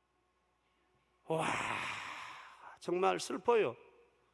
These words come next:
정말 슬프다. 끝이 없어요, 뉴스가.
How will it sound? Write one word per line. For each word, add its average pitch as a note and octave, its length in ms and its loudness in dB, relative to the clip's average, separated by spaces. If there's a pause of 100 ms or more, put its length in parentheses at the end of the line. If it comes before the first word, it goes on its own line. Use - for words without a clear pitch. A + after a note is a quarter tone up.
(920)
정말 B3+ 580 0
슬프다. - 880 -2 (3250)
끝이 F4 460 8
없어요, B3+ 480 8
뉴스가. - 580 4